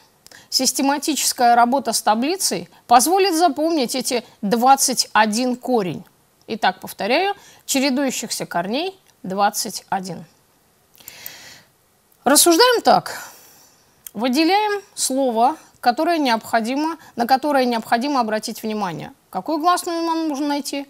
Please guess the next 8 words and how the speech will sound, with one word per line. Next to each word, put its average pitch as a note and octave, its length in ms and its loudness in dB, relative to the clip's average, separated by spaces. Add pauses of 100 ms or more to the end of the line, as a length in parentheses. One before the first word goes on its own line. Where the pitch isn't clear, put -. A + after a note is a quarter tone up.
(480)
Чередующиеся. F#3+ 840 -8 (180)
Замечательно. G#3 680 -8 (300)
А - 120 4
теперь, F#4+ 360 0
читая D4 560 2
слова A3+ 420 0
каждого A3+ 480 -2
ряда, F4 380 2